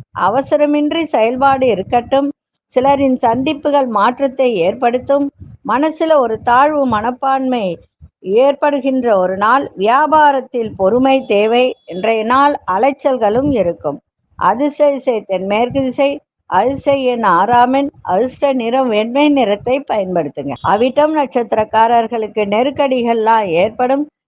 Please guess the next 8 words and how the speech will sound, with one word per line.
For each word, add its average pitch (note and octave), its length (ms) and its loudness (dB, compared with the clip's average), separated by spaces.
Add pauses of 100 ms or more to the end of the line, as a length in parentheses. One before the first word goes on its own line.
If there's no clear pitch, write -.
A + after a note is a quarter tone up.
(160)
சதயம் C4+ 440 2
நட்சத்திரக்காரர்களுக்கு A3 1300 -2 (120)
மாற்றங்கள் C4+ 720 0
ஏற்படுகின்ற G#3+ 720 -2
ஒரு F3 220 0
நாள். B3+ 280 2 (460)
புரட்டாதி B3+ 680 0
நட்சத்திரக்காரர்களுக்கு A3 1400 -2